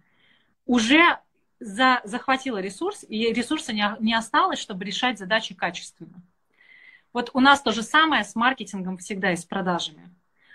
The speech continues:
Чем больше клиенту приходится догадываться,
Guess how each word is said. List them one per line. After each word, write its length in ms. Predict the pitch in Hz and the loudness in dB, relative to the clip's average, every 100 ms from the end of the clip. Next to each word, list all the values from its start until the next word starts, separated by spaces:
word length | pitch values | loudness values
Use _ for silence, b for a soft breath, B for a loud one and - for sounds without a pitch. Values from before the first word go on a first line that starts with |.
| b | b
Чем 320 | - 254 247 220 | -2 4 4 4
больше 400 | 254 233 - 185 | 4 4 0 -6
клиенту 640 | 202 226 233 240 208 - | -4 0 2 2 0 -6
приходится 840 | 190 220 - 247 190 180 - 180 - | -6 -6 -2 0 0 -4 -10 -12 -10
догадываться, 1160 | 190 254 294 220 233 233 226 185 170 160 - | 2 6 6 6 6 6 6 2 -14 -16 -20